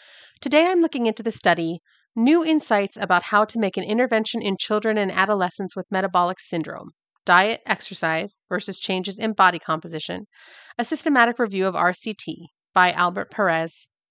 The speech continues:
et al. Quick overview. This is a meta-analysis of nine small studies with significant heterogeneity, which is to say that the fact that the studies are set up so differently makes the choice to attempt a meta-analysis questionable.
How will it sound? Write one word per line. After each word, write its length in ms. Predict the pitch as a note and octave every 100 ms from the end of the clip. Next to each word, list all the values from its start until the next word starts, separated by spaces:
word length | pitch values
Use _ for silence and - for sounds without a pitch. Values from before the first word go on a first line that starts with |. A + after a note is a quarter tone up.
| -
et 140 | -
al. 300 | - G3+ F#3+ _ _ _ _ _ _ _ _ _ -
Quick 160 | E4+
overview. 500 | A#3 F#3 F3 F3 G3 - _ _ _ - - -
This 160 | C4
is 100 | F#4 A4
a 80 |
meta-analysis 800 | F#4 C4 A3+ G#3 F#3+ F#3 - G#3
of 80 | F#3+
nine 300 | F#3 F#3 G#3+
small 280 | - A#3 A#3
studies 440 | - F#3+ F#3 F#3
with 100 | F#3
significant 680 | - G3+ A3 A3+ D4+ D4+ A3+
heterogeneity, 840 | G#3+ G#3 F#3 F#3+ G3 G3 E3 D#3 A3+
which 200 | G#3+ G#3
is 100 | C#4
to 80 | D4+
say 240 | - A3+ G3+
that 200 | F#3 - - - -
the 80 | A3
fact 260 | A#3 A#3
that 120 | C#4 C#4
the 80 |
studies 360 | - B3 A3 G3+
are 80 | F3
set 300 | - A3 G#3
up 140 | G#3
so 160 | - F3
differently 580 | G3 F#3 C4 C4+ D4 C#4
makes 240 | G#3+ -
the 100 | A3
choice 280 | - A#3+ A#3+
to 100 | C4+
attempt 300 | A#3+ A3 G3+
a 80 | G3
meta-analysis 920 | F#3 G#3 A#3+ A3 F#3+ E3 E3 - -
questionable. 640 | - F3 - - - -